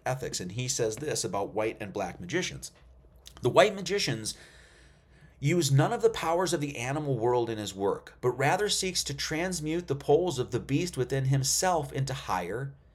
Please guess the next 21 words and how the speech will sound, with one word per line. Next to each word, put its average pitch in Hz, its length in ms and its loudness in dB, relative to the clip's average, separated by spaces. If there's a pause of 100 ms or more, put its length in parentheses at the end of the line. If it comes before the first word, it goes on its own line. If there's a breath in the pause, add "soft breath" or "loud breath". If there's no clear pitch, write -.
and 143 100 -2
finer 95 380 -6
qualities. 180 760 -4 (1400 loud breath)
The 120 80 0
white 147 500 0
or 104 120 -2
light 123 340 0
magician 98 500 -6
labors 123 460 -2 (340 loud breath)
entirely 127 840 -2 (360 soft breath)
with 120 140 2
the 127 80 0
finer 135 400 -2
forces 135 480 0
of 110 80 -12
the - 180 -10
elemental 110 480 -4
planes. 135 720 -6 (680 soft breath)
He's 165 240 0
a 180 40 2
builder, 110 520 2